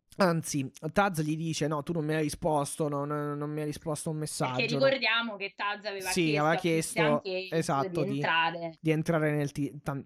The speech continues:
Speaker 1: Team Taz
Speaker 2: nel Team
Speaker 1: praticamente,
Speaker 2: Taz.
Speaker 1: e per aiutarli a, insomma, migliorare, eccetera, eccetera.
Speaker 2: Ma tra l'altro Brian Cage l'abbiamo rimummificato a tempo
Speaker 1: Sì,
Speaker 2: indeterminato?
Speaker 1: infat-, mm,
Speaker 2: Ok.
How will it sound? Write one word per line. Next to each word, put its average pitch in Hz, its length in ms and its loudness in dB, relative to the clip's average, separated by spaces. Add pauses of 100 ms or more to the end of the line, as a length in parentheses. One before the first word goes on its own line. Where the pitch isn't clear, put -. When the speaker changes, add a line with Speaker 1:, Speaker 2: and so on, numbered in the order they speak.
(140)
Speaker 1:
Team 151 240 -4
Taz 131 360 0 (100)
Speaker 2:
nel 175 240 -6
Team 156 220 -2
Speaker 1:
praticamente, 123 60 -6
Speaker 2:
Taz. 147 320 -2 (420)
Speaker 1:
e - 80 -8
per 151 160 2
aiutarli 143 1040 0
a, 127 460 -2
insomma, 117 360 -8
migliorare, 123 640 -2
eccetera, 131 300 -8
eccetera. 123 340 -6 (380)
Speaker 2:
Ma 226 140 2 (120)
tra 302 100 0
l'altro 392 360 2
Brian 247 380 0
Cage 254 360 -8
l'abbiamo 202 360 -8
rimummificato 226 1300 -2
a 220 160 -4
tempo 233 300 -6 (140)
Speaker 1:
Sì, 233 400 2
Speaker 2:
indeterminato? - 20 4
Speaker 1:
infat-, 214 600 4 (180)
mm, 208 800 0
Speaker 2:
Ok. - 80 -10